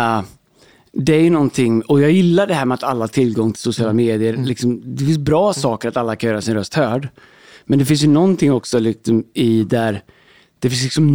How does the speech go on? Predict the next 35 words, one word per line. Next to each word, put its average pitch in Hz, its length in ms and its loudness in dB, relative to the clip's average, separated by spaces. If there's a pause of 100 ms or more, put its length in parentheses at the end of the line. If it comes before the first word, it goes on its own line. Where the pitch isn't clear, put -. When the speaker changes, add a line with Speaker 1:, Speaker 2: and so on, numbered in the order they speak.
(100)
Speaker 1:
n-, 156 160 -2
noll 175 500 2
följdfrågor 120 580 -2
på 95 100 -8
credibility. 160 840 0
Har 117 140 -4
du 98 60 -4
gjort 139 360 -2
någonting? 165 720 2
Har 120 100 -4
du 92 60 -10
någon 95 80 -8
karaktär? 156 500 -4
Varför 127 260 -4
pratar 113 240 -4
du - 20 -4
om 101 60 -2
det 107 60 0
här? 127 200 -2 (240)
Speaker 2:
Och, 180 60 -2 (140)
och 151 60 0
Speaker 1:
Det 170 60 2
är 175 40 2
liksom, 180 300 -2
allting 185 420 0
blir 147 120 2
platt. - 440 -6
Speaker 2:
Och 185 180 -4
tonen 208 380 0
är 165 40 -2
så 151 120 -10
stenhård. 160 680 -2
Alltså, 143 200 -4
framförallt, 156 400 -2
eh, 147 180 0